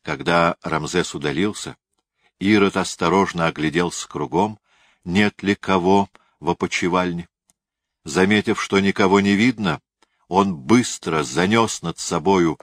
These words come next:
руку с ножом, чтобы поразить себя в самое сердце. Но в этот момент, словно из земли вырос Акиба Ахиав, сын Фазаэля, и схватил его за руку.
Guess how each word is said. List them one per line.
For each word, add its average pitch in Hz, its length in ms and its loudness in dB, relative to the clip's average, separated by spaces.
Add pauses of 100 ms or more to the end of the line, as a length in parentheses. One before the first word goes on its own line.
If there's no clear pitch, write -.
(200)
руку 92 520 2
с - 160 -10
ножом, 110 520 2 (400)
чтобы 107 400 -2 (100)
поразить 101 500 0
себя 95 340 -4
в - 80 -12
самое 90 440 -2
сердце. - 560 -6 (520)
Но 85 160 0
в 107 60 6
этот 120 280 2
момент, 123 640 0 (440)
словно 110 540 2
из 107 260 0
земли 101 460 4
вырос 117 640 -2
Акиба 123 720 2
Ахиав, - 800 -2 (260)
сын 143 460 4
Фазаэля, 107 680 0 (280)
и 95 100 -4
схватил 110 600 -2
его 95 240 -4
за 82 200 -4
руку. - 300 -16